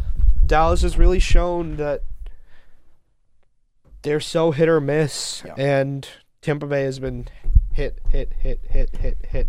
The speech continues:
Speaker 1: hit of late. Um,
Speaker 2: They're winning when it matters.
Speaker 1: despite that loss to the Bengals,
Speaker 2: Yeah.
Speaker 1: where they came from behind at halftime, like,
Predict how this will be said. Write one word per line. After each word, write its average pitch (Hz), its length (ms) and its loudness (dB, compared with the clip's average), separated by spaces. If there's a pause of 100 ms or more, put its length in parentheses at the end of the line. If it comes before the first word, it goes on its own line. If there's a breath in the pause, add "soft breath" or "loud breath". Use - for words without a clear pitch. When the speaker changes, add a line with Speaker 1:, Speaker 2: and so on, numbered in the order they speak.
Speaker 1:
hit - 240 -10 (920)
of 131 160 -8
late. 113 320 -12 (260)
Um, 123 560 -12 (1160)
Speaker 2:
They're 139 140 2
winning 160 240 2
when 147 100 2
it 123 60 0
matters. 120 160 2
Speaker 1:
despite 170 300 4
that 151 220 -2
loss 139 540 -4
to 135 800 -8 (1040)
the 127 100 -4 (300)
Bengals, 160 840 -2
Speaker 2:
Yeah. 120 140 -2
Speaker 1:
where 135 80 -2
they 127 680 -2
came 139 180 -6
from 135 160 -12
behind 131 300 -4
at 127 60 -8
halftime, 143 640 -4
like, 127 420 -8